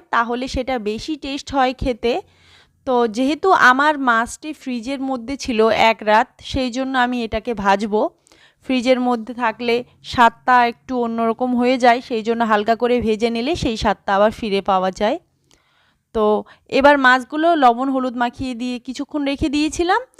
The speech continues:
এবার আমি মাছগুলোকে তেল গরম করে ভেজে নেব। আপনারা তো অনেকেই অনেকভাবেই এই রকম মাছের চচ্চড়ি রান্না করে খেয়েছেন।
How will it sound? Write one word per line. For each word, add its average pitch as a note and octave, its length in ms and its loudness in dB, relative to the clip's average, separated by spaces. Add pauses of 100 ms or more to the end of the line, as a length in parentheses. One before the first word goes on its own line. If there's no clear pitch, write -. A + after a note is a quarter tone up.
(260)
এবার C4+ 340 4
আমি C4+ 280 -2
মাছগুলোকে A#3 680 -2
তেল A#3+ 280 -6
গরম G#3+ 320 2 (160)
করে A#3 360 0
ভেজে G3+ 380 -4
নেব। E3+ 200 -8 (1700)
আপনারা D#4+ 460 4 (100)
তো G4 60 4 (180)
অনেকেই D4 400 -6 (160)
অনেকভাবেই C#4 640 -2 (240)
এই C#4 120 -4
রকম C#4+ 320 -4
মাছের B3+ 400 -2
চচ্চড়ি C4+ 520 -6
রান্না A#3 320 2
করে B3 240 -4
খেয়েছেন। C4 540 -6